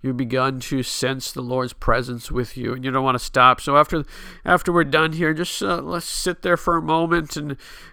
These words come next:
just be with God. You don't have to say anything, or maybe if you've been baptized in the Holy Spirit, just take a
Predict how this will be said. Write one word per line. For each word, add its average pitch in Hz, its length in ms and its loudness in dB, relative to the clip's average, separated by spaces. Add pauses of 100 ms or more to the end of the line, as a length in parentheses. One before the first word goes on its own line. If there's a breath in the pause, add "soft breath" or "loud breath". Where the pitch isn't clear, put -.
just 156 220 0
be 196 160 2
with 190 220 2
God. 156 320 0
You 147 100 -4
don't 170 120 2
have 175 160 2
to 156 60 -4
say 151 220 0
anything, 165 420 0
or 151 440 4
maybe 156 260 0
if 151 140 -2
you've 147 100 0
been 135 220 -2
baptized 147 480 2
in 156 80 -2
the 139 60 -2
Holy 151 260 0
Spirit, 143 320 0
just 143 180 -8
take 160 180 -2
a 151 120 0